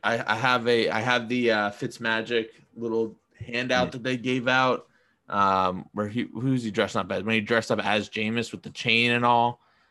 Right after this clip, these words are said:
Speaker 1: Um,
Speaker 2: Mm, yeah, yeah, yeah. That, no, he was, he was wearing Deshaun Jackson's
Speaker 1: he was wearing Deshaun's
Speaker 2: outfit.
Speaker 1: chain.
Speaker 2: Yeah, he was
Speaker 1: Oh,
Speaker 2: like,
Speaker 1: yeah,
Speaker 2: "Yeah, just
Speaker 1: yeah.
Speaker 2: take 'em. Take my chain, take my
Speaker 1: Yeah.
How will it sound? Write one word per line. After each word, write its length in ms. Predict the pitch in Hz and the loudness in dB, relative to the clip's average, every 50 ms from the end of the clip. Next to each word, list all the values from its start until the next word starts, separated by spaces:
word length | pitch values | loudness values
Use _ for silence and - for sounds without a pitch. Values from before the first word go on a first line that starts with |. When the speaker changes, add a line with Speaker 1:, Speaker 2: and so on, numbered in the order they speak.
| _ _ - | _ _ -4
Speaker 1:
Um, 340 | 95 101 98 101 113 113 104 | 0 2 4 4 4 4 2
Speaker 2:
Mm, 40 | 98 - | 0 0
yeah, 100 | 110 113 | 0 2
yeah, 160 | 113 131 147 | 4 4 6
yeah. 260 | 147 147 117 95 87 | 8 8 8 8 6
That, 280 | - 110 117 135 120 - | 6 6 6 6 6 6
no, 160 | 151 170 151 | 6 6 8
he 120 | 110 117 151 | 8 8 8
was, 240 | 180 170 - - | 6 6 4 2
he 120 | - - 147 | -4 -2 0
was 140 | 147 143 127 | 0 0 0
wearing 200 | 131 131 131 117 | 2 0 2 2
Deshaun 440 | 113 107 - - 117 113 110 107 101 | 0 -2 -2 -2 -2 0 0 0 0
Jackson's 560 | 92 101 98 104 95 - - 110 101 98 131 | 0 2 0 0 0 -2 -4 -2 0 4 6
Speaker 1:
he 100 | 160 170 | 6 6
was 100 | 151 143 | 6 8
wearing 180 | 147 180 190 185 | 8 6 6 6
Deshaun's 440 | 165 - - 180 165 147 127 110 - | 4 2 4 4 4 4 4 4 6
Speaker 2:
outfit. 220 | 131 135 - 127 | 4 6 6 6
Speaker 1:
chain. 160 | - 101 - - | 4 4 6 8
Speaker 2:
Yeah, 260 | 127 135 151 151 139 | 12 12 12 12 12
he 60 | 131 147 | 12 10
was 140 | 160 - | 10 10
Speaker 1:
Oh, 40 | - | 10
Speaker 2:
like, 80 | 147 - | 10 10
Speaker 1:
yeah, 80 | 135 | 10
Speaker 2:
"Yeah, 20 | - | 10
just 120 | - 95 - | 8 8 4
Speaker 1:
yeah. 60 | 85 | 4
Speaker 2:
take 140 | 147 135 127 | 2 2 2
'em. 100 | 113 104 | 2 2
Take 160 | - 139 139 | 4 4 4
my 140 | 135 131 123 | 6 4 4
chain, 300 | 123 - 131 123 127 123 | 4 4 4 4 4 4
take 140 | 123 131 120 | 2 0 2
my 120 | 123 117 110 | 2 2 4
Speaker 1:
Yeah. 140 | 123 110 | 4 6